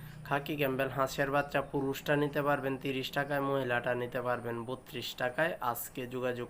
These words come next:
করুন। সরকারি জিন্ডিং হাঁসের বাচ্চা যারা নিতে চাচ্ছেন, তারাও নিতে পারবেন তেত্রিশ টাকায়। এক মাসের টার্কি নিতে পারবেন দুইশো সত্তর, এক মাসের তিতি নিতে পারবেন দুইশো, পঁচিশ দিনের কুয়াল নিতে পারবেন মহিলাটা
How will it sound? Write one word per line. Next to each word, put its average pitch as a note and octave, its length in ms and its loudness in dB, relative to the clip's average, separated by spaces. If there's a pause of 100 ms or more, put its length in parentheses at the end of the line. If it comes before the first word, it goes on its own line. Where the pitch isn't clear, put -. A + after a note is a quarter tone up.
করুন। A2+ 280 -4 (100)
সরকারি B2+ 440 -2
জিন্ডিং B2+ 520 -2
হাঁসের B2+ 300 0
বাচ্চা C3 280 -2
যারা C3 240 2
নিতে C3 260 -2
চাচ্ছেন, C3+ 380 0 (480)
তারাও C3 260 6
নিতে C3+ 260 2
পারবেন A#2+ 340 2
তেত্রিশ - 460 -6
টাকায়। A2+ 360 -2 (460)
এক C#3 220 0
মাসের C#3 400 4 (640)
টার্কি C#3+ 320 4
নিতে C#3 260 2
পারবেন B2+ 360 2
দুইশো C3 300 -4
সত্তর, D3 500 0
এক C3+ 180 2
মাসের B2 340 -2
তিতি C3+ 280 -2
নিতে B2 260 -2
পারবেন A#2 380 -2
দুইশো, B2 480 -4 (180)
পঁচিশ C3 360 -6
দিনের C3 300 0
কুয়াল C3 340 0
নিতে C#3 280 0
পারবেন C#3 340 2
মহিলাটা C3+ 760 0